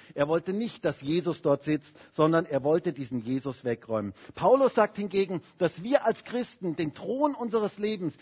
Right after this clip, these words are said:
Jesus übergeben. In dem Moment, wo wir Jesus unser Leben geben, übergeben wir ihm eigentlich den Thron unseres Lebens. Wir sagen, du bist jetzt der Herr meines Lebens. In dem Moment, wo du sagst, du bist der Herr meines Lebens, du bist der König meines Lebens,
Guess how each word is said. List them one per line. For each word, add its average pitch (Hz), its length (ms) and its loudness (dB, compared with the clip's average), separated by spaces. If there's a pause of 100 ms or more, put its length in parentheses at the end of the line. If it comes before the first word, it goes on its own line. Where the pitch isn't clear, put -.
(140)
Jesus 240 480 -2
übergeben. 208 580 0
In 147 140 0
dem 254 140 -2
Moment, 233 280 0
wo 208 140 0
wir 208 80 4
Jesus 214 320 -6
unser 196 200 2
Leben 240 320 -2
geben, 180 300 0 (140)
übergeben 240 560 0
wir 233 80 6
ihm 214 160 2
eigentlich 240 340 0
den 170 180 -4
Thron 262 380 -2
unseres 233 460 -4
Lebens. 190 400 -6 (380)
Wir 175 100 -4
sagen, 214 280 0
du 277 140 -2
bist 240 160 -2
jetzt 233 180 -2
der 226 80 -2
Herr 254 240 2
meines 220 320 -2
Lebens. 220 320 0 (220)
In 185 100 -2
dem 262 100 2
Moment, 247 320 2
wo 240 60 2
du 233 100 0
sagst, 220 360 4
du 285 100 0
bist 240 220 -2
der 190 80 6
Herr 254 320 4
meines 269 360 0
Lebens, 180 380 2 (220)
du 226 100 -2
bist 226 160 0
der 208 100 4
König 277 460 -2
meines 233 320 0
Lebens, 110 420 -2